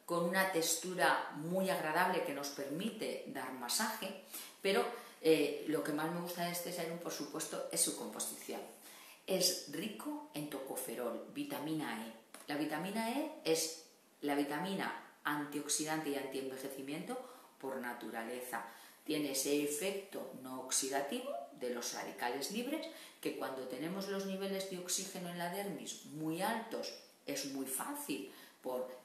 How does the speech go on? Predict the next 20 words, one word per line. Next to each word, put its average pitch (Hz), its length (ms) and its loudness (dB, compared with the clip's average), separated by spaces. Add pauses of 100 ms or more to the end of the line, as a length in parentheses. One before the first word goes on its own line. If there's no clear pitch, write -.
esa 123 320 0
temperatura, 117 880 -2
cuando 120 280 -4
es 123 80 -6
radiación 123 480 -4
solar 127 400 -2 (320)
o - 80 -10
simplemente 147 680 -2
por - 240 -10
mis 120 180 -10
reacciones - 580 -4
hormonales 123 640 0 (100)
que 107 60 -10
aumentan 123 500 -4 (460)
la 127 180 -2
temperatura 127 680 -6
local 131 420 0 (300)
de 120 140 -2
la 123 140 -2
dermis, 180 540 2